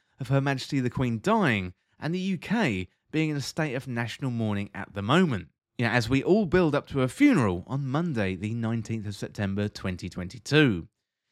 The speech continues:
You know, Tears of the Kingdom is such a huge coincidence when it comes to the Queen dying.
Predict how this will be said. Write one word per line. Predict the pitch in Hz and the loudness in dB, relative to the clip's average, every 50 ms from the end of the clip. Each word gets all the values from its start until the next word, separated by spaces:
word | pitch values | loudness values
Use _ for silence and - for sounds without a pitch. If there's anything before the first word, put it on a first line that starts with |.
| _ _ - | _ _ -4
You | 147 | -4
know, | 131 - - | -2 -4 -4
Tears | - - - 262 254 247 214 220 | -6 -2 0 0 0 0 0 -2
of | 220 185 | 2 2
the | 202 | 2
Kingdom | - - - 294 302 269 196 120 117 107 101 107 - _ | 2 4 2 2 4 4 2 2 2 2 0 -2 -6 _
is | - 156 - | -8 -8 -6
such | - - 226 - - - | -6 -6 -6 -6 -4 -4
a | 202 185 | -4 -4
huge | 175 - - - 233 220 190 147 - | -4 -4 -6 -4 -4 -2 -4 -4 -4
coincidence | - - 196 262 254 180 - - - 113 101 101 - - - - _ _ _ _ | 2 4 4 4 4 0 -4 -2 -2 -2 -2 -2 -6 -10 -14 -14 _ _ _ _
when | - 156 | -6 -6
it | 151 - | -6 -2
comes | - 170 170 156 147 127 | 0 0 2 2 0 0
to | - 160 151 | 2 2 2
the | 135 135 127 | 4 2 0
Queen | - - 151 147 139 131 127 | 0 0 -2 0 0 0 2
dying. | 113 190 233 262 226 151 113 98 95 92 | 4 6 6 8 8 6 4 2 0 -4